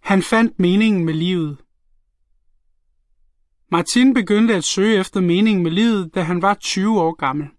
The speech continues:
Han fortæller, "Jeg undersøgte forskellige religioner og filosofiske retninger og tog stoffer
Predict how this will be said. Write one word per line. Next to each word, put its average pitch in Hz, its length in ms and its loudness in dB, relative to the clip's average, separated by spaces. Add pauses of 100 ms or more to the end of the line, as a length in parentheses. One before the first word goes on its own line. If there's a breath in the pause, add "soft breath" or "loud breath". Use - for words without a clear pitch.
(640)
Han 160 180 -4
fortæller, 202 480 0 (760)
"Jeg 180 100 4
undersøgte 208 580 4
forskellige 208 560 0
religioner 185 720 -2
og 151 200 -4
filosofiske 175 840 -4
retninger 165 540 0 (180)
og 175 140 -6
tog 160 160 -6
stoffer 175 420 -4